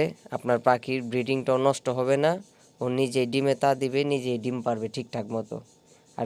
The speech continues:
রেগুলার ওষুধটা দিলে তখন আর এগ বাইন্ডিংয়ের সমস্যাটা হবে না। আপনারা যারা অনেকে নতুন পাখি পালেন,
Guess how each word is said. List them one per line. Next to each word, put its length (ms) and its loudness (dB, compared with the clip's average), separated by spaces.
রেগুলার 420 2
ওষুধটা 360 -2
দিলে 260 2
তখন 300 0
আর 160 -2
এগ 100 -4
বাইন্ডিংয়ের 460 0
সমস্যাটা 440 -4
হবে 260 -2
না। 140 -4
আপনারা 400 4
যারা 200 6
অনেকে 320 2
নতুন 280 2
পাখি 240 2
পালেন, 320 2